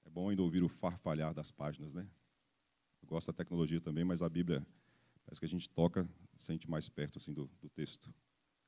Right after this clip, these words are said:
Josué, capítulo oito, a partir do versículo trinta.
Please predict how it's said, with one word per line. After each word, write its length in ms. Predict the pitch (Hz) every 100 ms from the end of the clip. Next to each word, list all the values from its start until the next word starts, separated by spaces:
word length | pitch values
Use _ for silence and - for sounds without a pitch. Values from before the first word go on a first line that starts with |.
| _ _ _ _ _ _ _ _ _ _ _ _ _ _
Josué, 180 | - 82
capítulo 420 | 95 101 98 90
oito, 100 | 98
a 40 | 101
partir 220 | 90 87
do 60 | 98
versículo 400 | 92 98 95 85
trinta. 360 | 117 123 -